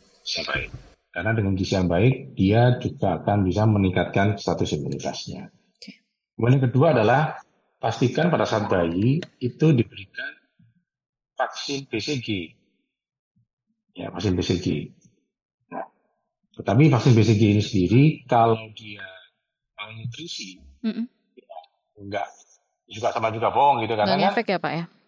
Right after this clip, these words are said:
Speaker 1: nggak ngefek, gitu.
Speaker 2: Hmm.
Speaker 1: Jadi vaksinnya tidak bisa membuat kekebalan dengan baik.
Speaker 2: Oke.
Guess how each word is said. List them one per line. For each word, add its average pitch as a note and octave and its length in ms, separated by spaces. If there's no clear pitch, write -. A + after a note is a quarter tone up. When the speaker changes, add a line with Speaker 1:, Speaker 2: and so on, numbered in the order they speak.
Speaker 1:
nggak G#2 160
ngefek, - 280
gitu. G#3 60
Speaker 2:
Hmm. F#3+ 240
Speaker 1:
Jadi E3+ 80
vaksinnya - 540
tidak G#2+ 320
bisa A#2 160
membuat G#2+ 320
kekebalan F#2 560
dengan D#2 160
baik. - 240
Speaker 2:
Oke. F3+ 180